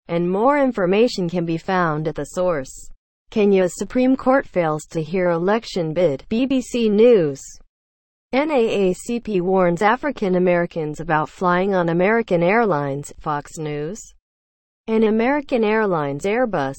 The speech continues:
A three one nine is seen taking off at Charlotte Douglas International Airport. Laser nineteen eighty-seven, citing several recent incidents.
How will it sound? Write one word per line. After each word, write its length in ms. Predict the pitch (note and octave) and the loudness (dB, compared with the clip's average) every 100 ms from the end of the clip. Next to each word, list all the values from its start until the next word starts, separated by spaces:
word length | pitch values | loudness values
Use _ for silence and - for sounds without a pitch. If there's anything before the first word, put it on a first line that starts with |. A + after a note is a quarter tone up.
| - | -4
A 220 | B3 B3+ | 0 0
three 320 | - - A3 | -2 -2 0
one 340 | A3 G3+ F3+ F3+ | 2 0 0 0
nine 420 | G3+ G3+ E3+ D3+ | 0 0 0 -4
is 140 | D#3 | -6
seen 300 | - G#3 F3+ | -4 -4 -2
taking 400 | E3+ A3 G#3+ F3 | 0 -2 -2 -2
off 320 | F3+ A3 A3 D#3+ | 2 2 0 -4
at 80 | |
Charlotte 520 | - A#3 A#3+ A#3+ F3 D3+ | -4 -2 0 2 -2 0
Douglas 480 | G3 G3+ A#3 A#3 | 0 2 0 0
International 680 | G3+ F3+ F3 F3 F3+ G#3+ F#3+ | 0 0 0 -2 -4 -4 -2
Airport. 580 | F#3+ E3 - D#3 C3+ C3 _ _ _ _ _ _ _ | 0 -2 -4 -6 -6 -6 _ _ _ _ _ _ _
Laser 460 | G#3 G#3+ B3+ B3+ G#3 | -2 2 2 2 -2
nineteen 460 | E3+ F3 F#3 G3 F3+ | 0 -2 -2 -4 -2
eighty-seven, 840 | F3 E3 - G3+ G#3 D#3+ C#3 C#3 _ _ | -2 -4 -6 -2 -2 -4 -8 -12 _ _
citing 500 | - - G3 F#3+ F#3 | -12 -2 0 0 -2
several 500 | - A3 A#3+ G3+ E3+ | -2 0 0 0 -2
recent 420 | F#3 D4+ D#4+ C4+ | 0 -2 0 0
incidents. 600 | G#3 A3+ F3+ D3+ C#3+ C#3+ | 2 0 -2 -4 -6 -8